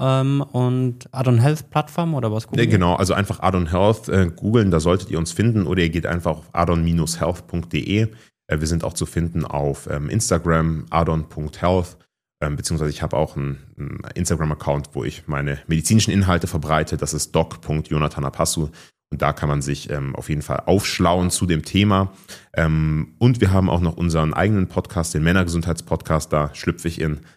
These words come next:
Speaker 2: deine Rolle. Da bin ich nämlich der Host und darf ja führende Experten aus Bereich Medizin, Wissenschaft,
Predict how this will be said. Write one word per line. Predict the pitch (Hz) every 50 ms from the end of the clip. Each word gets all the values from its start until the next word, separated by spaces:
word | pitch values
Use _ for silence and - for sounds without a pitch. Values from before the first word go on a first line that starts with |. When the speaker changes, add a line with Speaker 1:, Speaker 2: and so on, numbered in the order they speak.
| _ -
Speaker 2:
deine | - 95 101 101
Rolle. | 98 90 95 92 92 85
Da | 87 80
bin | 76 82 -
ich | 87 - -
nämlich | 92 85 85 82 85 82
der | 82 73 -
Host | 82 82 82 - -
und | - 76 78 71 -
darf | 76 73 78 80 80 - - _ _ _ _ - -
ja | 80
führende | - - 98 98 92 92 87 80
Experten | 64 - - - - 85 85 - 87 80
aus | 71 67 69 -
Bereich | - 76 73 73 73 78 - -
Medizin, | 80 78 78 76 - - - 90 87 90 87 85 85 82 80
Wissenschaft, | 95 90 - 98 82 - - 82 73 76 - - -